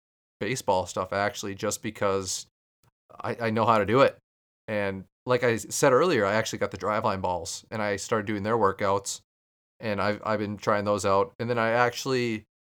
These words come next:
have came up with some plans to make a, a concrete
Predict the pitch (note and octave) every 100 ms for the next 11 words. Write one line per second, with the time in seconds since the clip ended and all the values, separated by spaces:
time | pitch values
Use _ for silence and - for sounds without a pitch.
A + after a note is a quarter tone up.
0 | _ _ _ - B2 - C#3 C3 B2 A#2
1 | B2+ G#2 B2 B2 A#2 B2 A2+ A2+ A#2 G#2+
2 | G#2+ - G#2 - - C3 C#3+ - D3 C#3
3 | C#3